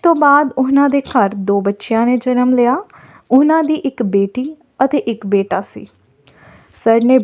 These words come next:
ਬਹੁਤ ਸਾਰੀਆਂ ਮੂਵੀਆਂ ਵਿੱਚ ਹਿੱਸਾ ਲਿਆ, ਜਿਵੇਂ ਜੁਗਾੜੀ ਡਾਟ ਕਾਮ।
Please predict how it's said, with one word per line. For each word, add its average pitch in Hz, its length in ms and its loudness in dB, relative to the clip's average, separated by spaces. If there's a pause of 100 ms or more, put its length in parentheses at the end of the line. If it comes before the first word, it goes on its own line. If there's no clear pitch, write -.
(100)
ਬਹੁਤ - 500 0
ਸਾਰੀਆਂ 226 560 0
ਮੂਵੀਆਂ 220 540 0
ਵਿੱਚ 220 220 -2
ਹਿੱਸਾ 214 460 0
ਲਿਆ, 208 340 2
ਜਿਵੇਂ 208 520 -4 (540)
ਜੁਗਾੜੀ 202 560 0
ਡਾਟ 208 360 0
ਕਾਮ। 220 280 -2